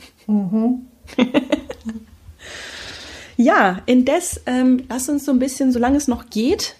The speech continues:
Speaker 2: vielleicht mal so ein bisschen zurückschauen. Ähm, beziehungsweise lass mal ganz an den Anfang gehen.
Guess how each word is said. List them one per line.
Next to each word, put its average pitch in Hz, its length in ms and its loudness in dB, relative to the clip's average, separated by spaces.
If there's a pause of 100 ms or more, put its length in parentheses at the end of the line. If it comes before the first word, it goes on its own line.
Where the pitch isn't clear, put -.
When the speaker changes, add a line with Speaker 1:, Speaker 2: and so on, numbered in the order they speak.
Speaker 2:
vielleicht 247 380 0
mal 277 100 4
so 254 80 4
ein 233 80 4
bisschen 233 680 0 (300)
zurückschauen. 151 840 -4 (920)
Ähm, 226 520 4 (100)
beziehungsweise 240 880 2 (800)
lass 254 180 -2
mal 247 140 0
ganz 247 240 -2
an 214 100 0
den 208 120 2
Anfang 175 420 0
gehen. - 260 -6